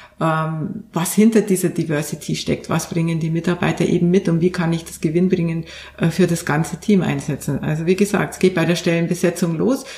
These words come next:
setze ich den richtigen Mann auf die ris-, richtige Position und nicht nur aus der Sympathie heraus, sondern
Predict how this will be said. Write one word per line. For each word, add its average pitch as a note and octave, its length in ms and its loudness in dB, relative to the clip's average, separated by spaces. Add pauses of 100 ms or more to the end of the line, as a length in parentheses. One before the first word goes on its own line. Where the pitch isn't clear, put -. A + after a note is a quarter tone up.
setze F#3 320 2
ich G3+ 80 2
den F3+ 160 4
richtigen F#3+ 400 2
Mann F3+ 220 2
auf F3 160 -2
die F#3 100 2
ris-, - 420 -2
richtige F3+ 380 2
Position F3+ 640 0
und F3+ 100 4
nicht F#3 160 0
nur - 160 0
aus E3 140 -2
der E3+ 100 -2
Sympathie F3 560 0
heraus, G#3+ 380 2
sondern E3 300 0